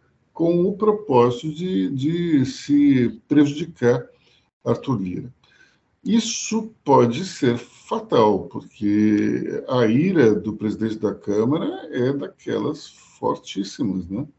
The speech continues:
É, e esse tipo de situação pode ser complicada para um governo que tem tantas reformas a fazer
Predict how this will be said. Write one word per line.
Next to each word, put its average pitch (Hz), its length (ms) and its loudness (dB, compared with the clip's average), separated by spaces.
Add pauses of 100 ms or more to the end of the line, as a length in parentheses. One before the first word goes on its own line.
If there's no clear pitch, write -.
(720)
É, 113 480 0
e 120 1120 2
esse 175 460 -2
tipo 175 400 -4
de 120 220 0
situação 113 640 -6
pode 156 340 -4
ser 180 500 -2 (640)
complicada 180 640 -2
para 131 180 0
um 120 120 4
governo 107 400 0
que - 120 -16
tem - 380 -2 (300)
tantas 180 600 0
reformas 110 680 0
a 104 80 -6
fazer 113 640 -2